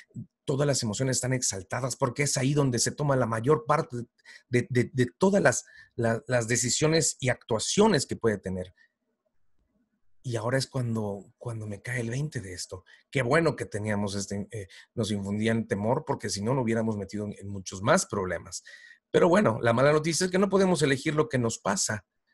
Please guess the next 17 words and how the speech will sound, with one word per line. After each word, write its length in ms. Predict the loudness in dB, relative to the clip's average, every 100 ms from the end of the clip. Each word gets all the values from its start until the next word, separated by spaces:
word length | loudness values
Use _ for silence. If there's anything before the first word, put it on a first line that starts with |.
| _ _ _
Podemos 300 | 2 2 4
prevenirla 440 | 4 4 2 4
de 60 | 4
algún 180 | 4 4
modo, 300 | 4 4 2
como 180 | -2 -4
hizo 140 | -4
mi 100 | -6
padre. 380 | -8 -8 -10 -16 _ _ _ _ _
La 120 | -4 0
buena 200 | 0 2
noticia 420 | 0 0 0 2
es 100 | 0
que 120 | 2
sí 280 | 4 4 2
podemos 580 | 2 4 4 2 -4 -8
elegir 500 | -6 -8 -6 -8 -8